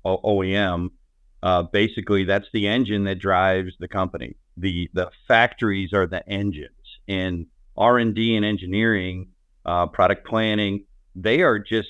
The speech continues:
feeding fuel and air into that engine. So we have to com-, come up with new ways to keep that factory full and running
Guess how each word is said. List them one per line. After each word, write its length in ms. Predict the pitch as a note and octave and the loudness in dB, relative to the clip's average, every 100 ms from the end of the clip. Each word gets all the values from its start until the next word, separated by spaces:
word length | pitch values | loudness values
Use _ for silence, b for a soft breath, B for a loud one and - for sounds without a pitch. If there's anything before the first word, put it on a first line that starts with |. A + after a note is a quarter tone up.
| - | -4
feeding 440 | A#2+ B2 G#2+ F#2+ - | -4 -2 -4 -10 -12
fuel 440 | - A#2 C3+ C#3 A#2+ | -4 0 0 2 0
and 180 | F2+ E2+ | 0 -2
air 320 | A2 A#2+ A2 | 0 2 2
into 220 | G2+ G2+ F#2 | 0 -2 -2
that 220 | F#2+ F#2+ | 0 0
engine. 340 | G2 F#2+ - - - _ - | -2 -8 -16 -20 -20 _ -4
So 140 | F#2+ | -2
we 140 | F#2+ A2+ | 2 2
have 140 | A2 | 2
to 180 | G2 E2 _ - | -2 -4 _ -16
com-, 240 | - G2+ G#2+ - | -6 -4 -4 -2
come 160 | A#2+ | 0
up 160 | A2+ A#2 | 2 0
with 140 | G2+ - | -2 -4
new 440 | G2 G#2+ G#2+ G#2+ G2 - - _ | -4 -2 0 -2 -6 -12 -20 _
ways 320 | - G#2+ G#2+ G2+ | -2 2 2 0
to 80 | - | -6
keep 240 | - G#2+ | -4 -2
that 220 | - F#2+ - - | 0 0 -2 0
factory 400 | G#2+ G2 F#2 F2 - | 2 2 -2 -4 0
full 360 | A#2 C#3+ D#3 - | 2 4 2 -2
and 260 | F#2+ F2 | -6 -2
running 380 | G2+ G#2+ G#2+ G2+ | 0 2 2 0